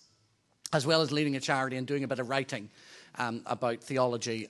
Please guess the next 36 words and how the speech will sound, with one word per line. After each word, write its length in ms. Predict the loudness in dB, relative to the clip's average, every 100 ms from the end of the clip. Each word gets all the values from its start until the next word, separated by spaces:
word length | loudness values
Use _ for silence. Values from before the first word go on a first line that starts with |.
| -4
uh, 160 | -4
political 380 | -2 -2 -2 -4
and 80 | -4
social 340 | -2 -2 -2
theology. 540 | -6 -6 -6 -8 -12 -16 -20 -20 -12
So 320 | -2 0 -2 -8 -20
thank 320 | 2 4 4 0
you 60 |
for 120 | -4
coming. 440 | 0 2 2 -2 -8 -14 -20 _
Uh, 180 | 4 4 2
it's 160 | -4 -2
going 240 | 2 2 2
to 100 | 2
be 300 | 2 2 0
an 100 | 0
interesting 400 | 0 0 -4 -4
few 200 | -2 -2
days 380 | 2 2 2 0
'cause 160 | -4 -4
we're 60 |
going 160 | -2 -2
to 80 | 0
try 180 | 2 2
and 100 | 2
grapple 440 | 4 4 4 0
with 180 | 0 -2
some 300 | 2 2 0 -6 -20 -20
pretty 200 | -2 0
difficult 440 | 4 2 2 -2 0
questions, 640 | -2 -2 -4 -8 -6 -8 -10 -20 _
uh, 180 | -2 0
some 200 | 0 0
pretty 200 | 2 0
important 420 | 0 2 0 -2
questions. 560 | -4 -6 -4 -8 -8